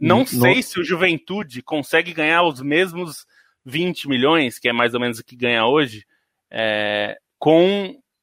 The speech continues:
Speaker 1: é, essa, esse tipo de negociação, mesmo tendo jogos contra o Flamengo, contra, porque você, por exemplo, não vai mais ter o,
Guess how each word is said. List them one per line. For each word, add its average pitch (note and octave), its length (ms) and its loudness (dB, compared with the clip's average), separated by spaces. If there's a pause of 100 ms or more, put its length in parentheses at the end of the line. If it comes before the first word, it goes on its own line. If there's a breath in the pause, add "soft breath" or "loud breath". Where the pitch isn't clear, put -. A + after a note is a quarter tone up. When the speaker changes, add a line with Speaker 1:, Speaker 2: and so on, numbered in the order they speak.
(120)
Speaker 1:
é, C3 460 2
essa, C#3 200 0
esse D#3+ 280 -2
tipo E3+ 260 -8
de E3 100 -8
negociação, D#3+ 760 2
mesmo D#3+ 340 2
tendo F3 400 0
jogos D3+ 400 2
contra D3+ 300 -2
o - 20 -12
Flamengo, C3 640 -2
contra, B2 420 -4 (680 soft breath)
porque D3+ 760 2 (400 soft breath)
você, D#3 300 2
por F3+ 180 2
exemplo, D#3 300 2
não G3+ 180 4
vai F3 200 4
mais F3+ 180 2
ter F3 80 0
o, E3 100 2